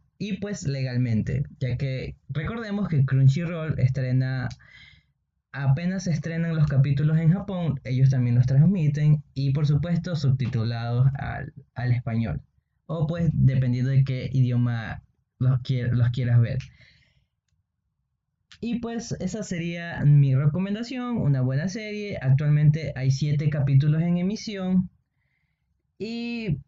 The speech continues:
y es muy divertida. Hay que ver qué pasa con estos dos protagonistas que tienen una química muy interesante y chistosa, aunque a veces nuestra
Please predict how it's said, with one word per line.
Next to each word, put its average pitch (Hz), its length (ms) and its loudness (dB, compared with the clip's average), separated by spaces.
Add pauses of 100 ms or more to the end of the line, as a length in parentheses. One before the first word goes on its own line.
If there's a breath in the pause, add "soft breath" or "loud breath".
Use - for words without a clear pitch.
(120)
y 185 100 -8
es 226 100 -4
muy 226 180 -4
divertida. 135 720 -6
Hay 170 160 -8
que 190 80 -6
ver 180 120 -6
qué 185 100 -4
pasa 175 280 -4
con 147 520 2
estos 175 260 2
dos 180 120 0
protagonistas 190 760 -4
que 160 80 0
tienen 151 240 2
una 156 180 2
química 160 600 -2
muy 170 260 4
interesante 180 720 0
y 147 40 2
chistosa, 185 680 -4 (960 loud breath)
aunque 240 280 -6
a 226 40 -8
veces 214 340 -4
nuestra 135 760 -2